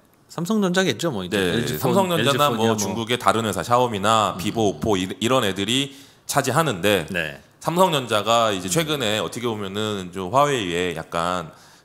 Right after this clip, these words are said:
Speaker 2: 좀 끼었죠. 그러니까
Speaker 1: 음.
Speaker 2: 프리미엄 라인은 애플한테 끼고
Speaker 1: 음.
Speaker 2: 중저가 라인은 화웨이에 끼고
Speaker 1: 네.
Speaker 2: 이래서 되게 이제 힘든 상황이었거든요. 굉장히 중요한 시기였는데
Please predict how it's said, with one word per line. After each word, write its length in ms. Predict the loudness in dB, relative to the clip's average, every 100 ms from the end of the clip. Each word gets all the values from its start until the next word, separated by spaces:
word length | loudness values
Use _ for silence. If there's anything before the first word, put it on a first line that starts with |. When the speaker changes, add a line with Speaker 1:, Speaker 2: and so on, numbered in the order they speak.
| -14
Speaker 2:
좀 160 | -12
끼었죠. 440 | -4 0 0 -2 -10
그러니까 180 | -8 -6
Speaker 1:
음. 40 |
Speaker 2:
프리미엄 480 | -2 -2 0 0 2
라인은 340 | 0 0 -2
애플한테 380 | -4 -2 -4 -6
끼고 440 | -8 -6 -6 -8 -8
Speaker 1:
음. 200 | -10 -8
Speaker 2:
중저가 460 | -6 0 2 4 4
라인은 280 | 4 0 -2
화웨이에 420 | 2 2 2 -2
끼고 420 | -2 -2 -2 -4 -6
Speaker 1:
네. 220 | -6 -4
Speaker 2:
이래서 180 | 0 0
되게 260 | 2 0 0
이제 360 | -2 -2 -2
힘든 400 | -2 -4 -2 -2
상황이었거든요. 680 | 0 -2 -2 -6 -10 -12 -10
굉장히 340 | -6 -2 0 -2
중요한 420 | -2 0 -2 -4
시기였는데 720 | -6 -4 -4 -2 0 0 -2